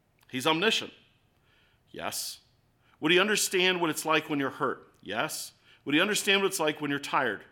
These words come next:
Yes. Would he understand what it's like when you're heartbroken? Yes. When you've been betrayed?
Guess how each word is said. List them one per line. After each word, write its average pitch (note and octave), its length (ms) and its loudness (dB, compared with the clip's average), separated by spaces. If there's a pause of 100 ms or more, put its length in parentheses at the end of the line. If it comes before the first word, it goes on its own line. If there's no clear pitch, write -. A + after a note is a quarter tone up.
(100)
Yes. - 500 -6 (640)
Would C3+ 80 0
he D#3 60 4
understand F3 420 4
what E3 80 0
it's D3 160 -6
like D3+ 220 -2
when D#3 100 -4
you're D3 100 -2
heartbroken? A#2 640 -6 (460)
Yes. G3 420 -8
When A#2+ 120 -6
you've B2 120 -4
been C#3+ 140 0
betrayed? C#3 440 -6